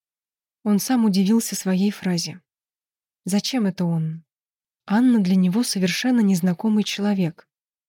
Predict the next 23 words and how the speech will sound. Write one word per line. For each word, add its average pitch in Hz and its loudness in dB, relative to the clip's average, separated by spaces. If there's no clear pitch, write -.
И 208 0
не 202 4
сказать, 226 0
что - -4
она 214 2
в 202 0
его 175 2
вкусе. 185 -4
Правда, 254 2
с - -4
ней 240 6
было 233 4
легко. 185 0
Отпускало 214 0
напряжение. 180 0
Не 220 4
нужно 226 6
было 202 4
изображать 196 2
из 180 -2
себя 208 -2
крутого 208 0
мажора. 185 0